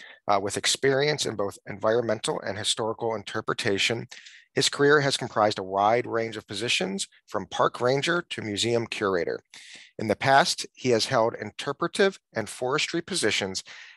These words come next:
at several national parks, historic sites, and forests, including Beaverhead National Forest,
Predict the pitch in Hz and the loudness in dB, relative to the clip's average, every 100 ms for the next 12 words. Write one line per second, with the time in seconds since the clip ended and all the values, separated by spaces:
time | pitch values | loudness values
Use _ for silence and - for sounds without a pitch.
0 | - - - 123 113 110 101 104 107 - | -2 0 2 4 2 0 0 2 2 0
1 | 127 - 120 123 - - - _ _ _ | -4 -4 0 0 -2 -8 -12 _ _ _
2 | - 143 - 165 175 - - 147 175 - | -6 -2 0 0 0 0 0 0 0 -4
3 | - 143 135 - 208 123 - - - - | -4 -6 -6 -6 -2 -2 -2 -6 -8 -10
4 | _ - 127 139 120 104 92 107 107 104 | _ -12 -6 -2 -2 -4 -2 -2 0 0
5 | 101 101 104 - 98 - 127 170 208 - | 0 0 0 -2 -6 -6 -2 -2 -4 -8